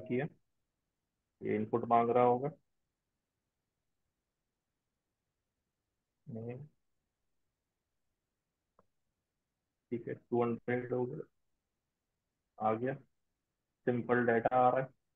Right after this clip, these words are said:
enter two numbers to add, मैंने कहा हंड्रेड और थ्री हंड्रेड, ऐड चलाऊंगा, ऐड को बोला हुआ है Home पे चले जाना। अब ये क्या कह रहा है अभी, string object has no attribute home,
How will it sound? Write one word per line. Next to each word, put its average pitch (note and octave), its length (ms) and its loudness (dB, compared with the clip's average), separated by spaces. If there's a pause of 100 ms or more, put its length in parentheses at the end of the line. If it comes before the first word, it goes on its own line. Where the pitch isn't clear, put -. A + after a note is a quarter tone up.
(300)
enter A#2 260 2 (100)
two A#2+ 180 2
numbers A#2 280 2 (140)
to A#2+ 140 4
add, B2 260 4
मैंने A#2 200 -8
कहा A2 160 -4
हंड्रेड A#2 520 2 (800)
और A2 320 -4
थ्री B2 220 2
हंड्रेड, A#2+ 540 0 (600)
ऐड A#2+ 280 4
चलाऊंगा, B2+ 440 4 (260)
ऐड A#2 240 6
को B2 100 4
बोला A#2 220 6
हुआ B2 160 6
है - 60 -4 (580)
Home B2 220 4
पे B2 120 0
चले B2 260 4
जाना। C3 280 2 (600)
अब A2+ 140 -6
ये A#2+ 160 4
क्या C3 160 4
कह C3 160 -2
रहा C3 100 -2
है C3 60 -2
अभी, C#3 80 0 (1500)
string C#3+ 420 2
object C#3 420 4
has C3 200 10 (140)
no C3 160 6
attribute B2 480 2 (280)
home, A#2 260 4